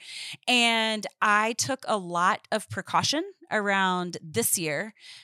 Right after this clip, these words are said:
to not get into the same types of scenarios where I was super overextended, um, just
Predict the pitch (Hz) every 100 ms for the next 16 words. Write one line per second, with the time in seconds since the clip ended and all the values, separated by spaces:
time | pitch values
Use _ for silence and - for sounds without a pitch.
0 | - - 226 208 190 180 202 202 208 -
1 | 208 - - 196 190 185 208 190 185 180
2 | - - 185 - - 170 - 190 170 165
3 | 156 156 165 165 151 165 165 156 - -
4 | 220 214 208 - 190 190 165 - 190 180
5 | 180 180 175 - - - - 190 190 175
6 | 170 165 160 - _ _ - 190 220 -